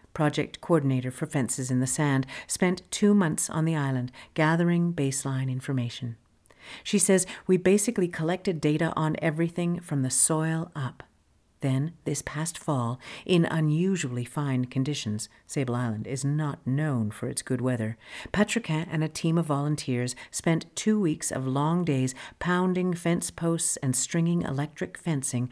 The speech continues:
across the island's rolling topography. These nine exclosures, ranging in size from a quarter hectare to nearly two hectares,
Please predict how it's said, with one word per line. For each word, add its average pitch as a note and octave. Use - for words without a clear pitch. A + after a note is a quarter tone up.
across E3
the -
island's D3
rolling C#3
topography. B2
These G3
nine D#3+
exclosures, D#3
ranging E3
in F3+
size C#3+
from D3+
a C#3
quarter E3
hectare D3+
to E3+
nearly D#3+
two F3+
hectares, A#2